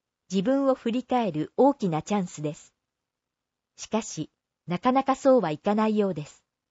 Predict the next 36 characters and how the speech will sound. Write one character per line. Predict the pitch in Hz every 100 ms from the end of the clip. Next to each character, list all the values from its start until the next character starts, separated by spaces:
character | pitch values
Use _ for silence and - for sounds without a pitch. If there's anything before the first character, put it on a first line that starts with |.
| _ _ _ _ _ _ _ _ _ -
ど | 190 285
ん | 285
な | 196
世 | - 180
界、 | 175 147 135 _
ど | 196 277
ん |
な | 240 185
分 | 220 226
野 | 185
に | 165 180
お |
い | 180
て | - 143
も、 | 143 _ _ _ _ -
そ | 196
の | 233
中 | 247 254 180
に | 175
お | 180
い | 170
て | 151 151 _
す | - 254
で | 269
に | 190
あ | 233
る | 254 -
程 | 202
度 | 170
の | 165 151
位 | -
置 | - -
と | 175
い | 156 160
う |
か、 | - 143